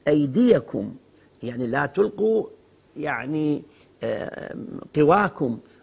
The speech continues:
وإمكاناتكم، لأن ال-، اليد بمعنى القوة، بمعنى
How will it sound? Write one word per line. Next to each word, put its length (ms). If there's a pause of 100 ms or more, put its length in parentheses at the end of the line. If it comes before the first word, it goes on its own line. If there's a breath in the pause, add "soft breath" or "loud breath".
وإمكاناتكم، 1200
لأن 360
ال-، 380
اليد 380 (240)
بمعنى 560
القوة، 520
بمعنى 640